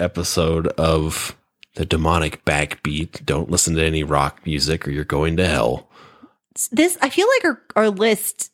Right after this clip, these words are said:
Speaker 2: for our listeners just keeps getting longer and longer. Like, don't join a cult.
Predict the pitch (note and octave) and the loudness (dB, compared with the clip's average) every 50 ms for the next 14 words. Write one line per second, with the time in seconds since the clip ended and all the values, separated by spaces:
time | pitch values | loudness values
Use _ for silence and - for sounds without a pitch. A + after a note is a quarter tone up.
0 | - - - G3 F#3+ F#3 F3+ F3+ F#3 F3+ - E3+ D#3+ D3+ D3 - E3 D3+ - - | -10 -2 0 2 4 4 2 2 0 -2 -2 -4 -4 -4 -4 -4 -4 -4 -4 -4
1 | - - G3+ - - - G#3 F#3+ F#3 E3 D#3 D3+ D#3 E3+ F3+ F3 D#3 C#3 B2+ C#3 | -4 -6 -6 -4 -2 -2 -2 0 0 -2 -2 -2 -2 -2 -2 -2 -2 -4 -6 -6
2 | C3 C3 D3+ D#3+ D3+ G#2+ G2 A#2 C3 B2+ A#2 A2 - - - - - - - - | -6 -6 -6 -6 -8 -8 -10 -8 -8 -8 -8 -8 -10 -14 -18 -18 -18 -18 -16 -10
3 | - F3 D#3+ D3+ - D#3+ D3+ D#3 D#3+ _ - - - C#4 C#4 C4+ C4 C4 C4 B3+ | -6 -6 -6 -4 -4 -6 -6 -6 -8 _ -8 0 2 4 4 6 6 6 4 4
4 | B3 - - | 2 0 -2